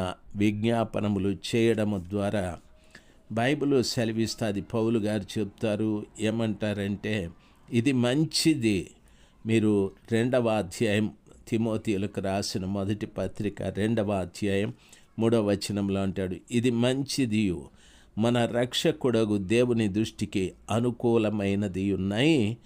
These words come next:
ఉన్నది అని అంటాడు. కాబట్టి దేవునికి అనుకూలమైంది ఏదంటే మన దగ్గర అనేకుల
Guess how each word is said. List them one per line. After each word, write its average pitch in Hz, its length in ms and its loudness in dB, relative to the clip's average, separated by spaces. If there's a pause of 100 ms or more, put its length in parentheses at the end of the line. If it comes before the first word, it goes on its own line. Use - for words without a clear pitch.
(380)
ఉన్నది 104 560 2 (400)
అని 113 220 2
అంటాడు. 92 480 -2 (380)
కాబట్టి 110 520 2 (720)
దేవునికి 143 520 2 (280)
అనుకూలమైంది 120 1120 2
ఏదంటే 107 480 2 (240)
మన 110 200 0 (180)
దగ్గర 98 360 -2 (640)
అనేకుల 123 720 4